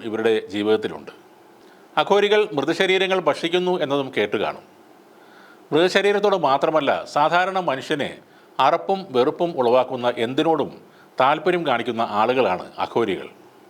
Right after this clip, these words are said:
ഒരു സാധാരണ മനുഷ്യൻ ജീവിതത്തിൽ ചെയ്യുന്ന കാര്യങ്ങളൊന്നും ഈ അഘോരി സന്യാസിമാർ ചെയ്യാറില്ല. ഭാവി പ്രവചിക്കുന്നവരാണ് അഘോരികൾ എന്നൊക്കെ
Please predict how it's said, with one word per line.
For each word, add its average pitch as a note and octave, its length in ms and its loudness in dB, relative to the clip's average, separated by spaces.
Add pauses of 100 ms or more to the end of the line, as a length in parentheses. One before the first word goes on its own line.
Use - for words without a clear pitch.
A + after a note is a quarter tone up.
(960)
ഒരു F#3 120 2
സാധാരണ F#3 500 2
മനുഷ്യൻ E3 400 0
ജീവിതത്തിൽ D3+ 440 2
ചെയ്യുന്ന B2+ 400 0
കാര്യങ്ങളൊന്നും A2+ 580 0 (440)
ഈ C3+ 120 2 (120)
അഘോരി E3 280 0
സന്യാസിമാർ A#2 640 -2 (120)
ചെയ്യാറില്ല. F#2 440 0 (960)
ഭാവി D#3+ 360 2
പ്രവചിക്കുന്നവരാണ് D#3 800 2
അഘോരികൾ C#3 520 0
എന്നൊക്കെ B2 360 -2